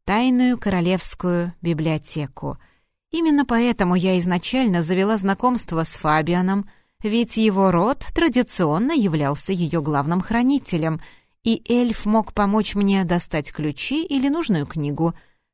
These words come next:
Так мне казалось тогда. Может, попробовать пробраться в библиотеку через короля? Это было более реально, но для этого мне, вероятно, придется стать его любовницей.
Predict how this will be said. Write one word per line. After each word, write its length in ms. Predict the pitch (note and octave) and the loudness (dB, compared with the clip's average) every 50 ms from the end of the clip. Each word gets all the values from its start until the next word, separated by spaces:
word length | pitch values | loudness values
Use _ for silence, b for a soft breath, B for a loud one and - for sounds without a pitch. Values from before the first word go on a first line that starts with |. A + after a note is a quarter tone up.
| b - | b -2
Так 200 | - D4 C#4+ - | -2 -2 0 2
мне 220 | B3+ B3 B3+ B3+ | 2 2 2 2
казалось 440 | A#3+ B3 A#3+ A3+ B3 A#3+ B3 A3+ - | 2 0 0 0 0 0 0 0 -2
тогда. 440 | - B3+ A#3 G#3 D#3 D#3+ D3 C3 - - - _ _ _ _ _ _ _ _ _ _ _ _ _ _ - | -2 -2 -2 0 -2 -2 -4 -6 -8 -16 -20 _ _ _ _ _ _ _ _ _ _ _ _ _ _ -4
Может, 580 | G#3 G3+ G3 F#3 F3+ E3+ E3+ F3+ F3+ - - | -2 0 2 2 2 2 0 0 -2 -2 -2
попробовать 640 | - F3+ E3+ - - F3+ F3 E3+ F3 E3+ F3 - - | -4 -2 0 2 2 2 4 2 2 2 0 0 0
пробраться 600 | - F3+ F3 D#3 F3 F3 E3+ E3+ - - - E3+ | 0 0 2 2 2 2 2 0 0 -2 -2 -2
в 60 | D#3+ | 0
библиотеку 680 | D3+ E3+ E3+ D#3+ E3 E3+ D#3+ - - F3 E3 - F3+ | 0 0 0 2 0 0 0 0 -2 -2 0 0 -2
через 320 | E3 - - D#3+ E3+ D3+ - | -2 -2 -2 -2 -2 -2 -4
короля? 440 | - - F3 E3 D#3+ D#3 D#3+ A3 - - _ _ _ _ _ _ _ _ _ - - | -2 -2 -2 0 0 0 -2 -4 -6 -10 _ _ _ _ _ _ _ _ _ -12 -10
Это 180 | F4+ F4 - E4 | -6 -4 -2 0
было 200 | C#4+ D#4+ D4+ - | 2 2 2 2
более 460 | G#3 F#3 G#3 A#3 A#3 A#3 A#3 A#3 A3 | 4 4 4 6 6 6 6 6 6
реально, 500 | A3 A3 G#3+ G#3+ G#3 G#3 G3+ G#3 A3 G#3+ b b b b b b b | 6 4 4 4 4 4 4 2 0 -2 b b b b b b b
но 160 | - A#3 B3 B3 | 0 2 2 2
для 320 | G3 A3 A3+ A#3 B3 C4+ | 2 2 2 2 2 2
этого 400 | C4+ C4 - F#3 E3 F3+ F3 D#3+ - | 2 2 0 0 2 2 2 0 0
мне, 260 | - G#3+ A3+ A3+ A3+ | 0 0 2 4 4
вероятно, 580 | G#3+ G#3 G#3+ G#3+ G#3 G3 A3 G#3+ G#3+ - A3 A3 | 4 4 4 2 2 2 2 0 0 0 -2 -2
придется 500 | - - G#3 F#3 D#3+ F#3+ G3+ - - G3+ | 0 0 0 0 0 0 -2 -2 -2 -4
стать 340 | - - - F3 E3+ - - | -2 -2 -2 -2 0 0 0
его 180 | F3+ D#3+ E3 | 0 0 0
любовницей. 760 | E3+ D#3+ E3 C#3+ D3+ D3 C#3 D3 D3 D3+ C#3+ - - E3 D#3+ D#3+ | 0 0 0 0 -2 -4 -2 -2 -4 -4 -4 -4 -4 -4 -4 -6